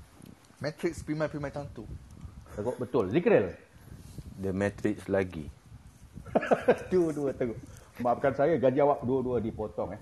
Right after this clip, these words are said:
Speaker 2: kerana
Speaker 1: Aduh.
Speaker 2: tidak membuat sebarang, ah, research untuk perkara ini. Dan untuk berita seterusnya dan berita terakhir, silakan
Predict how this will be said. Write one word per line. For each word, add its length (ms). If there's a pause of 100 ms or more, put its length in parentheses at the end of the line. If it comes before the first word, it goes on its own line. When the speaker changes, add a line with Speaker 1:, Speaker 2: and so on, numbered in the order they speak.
Speaker 2:
kerana 200 (200)
Speaker 1:
Aduh. 160
Speaker 2:
tidak 320
membuat 440
sebarang, 560 (120)
ah, 100 (380)
research 400
untuk 160
perkara 240
ini. 160 (480)
Dan 200
untuk 280
berita 200
seterusnya 280
dan 120
berita 160
terakhir, 400
silakan 360